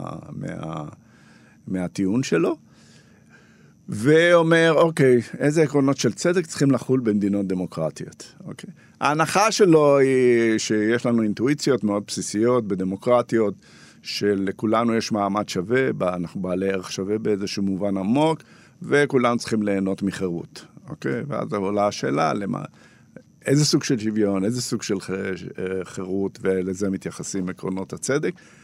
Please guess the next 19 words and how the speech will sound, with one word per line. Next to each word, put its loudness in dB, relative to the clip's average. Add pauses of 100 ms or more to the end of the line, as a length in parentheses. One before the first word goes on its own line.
(300)
אבל -6
כאן 0
בא 4
הטריק 0
ה-, 2
היפה, 0
שהפך -4
להיות -4
מאוד -4
מפורסם -4
אצל -2
רולס. -2 (480)
הוא -4
אמר, 2
"במקום 2
המצב 0
הטבעי, -2
אני, 0
אה, 2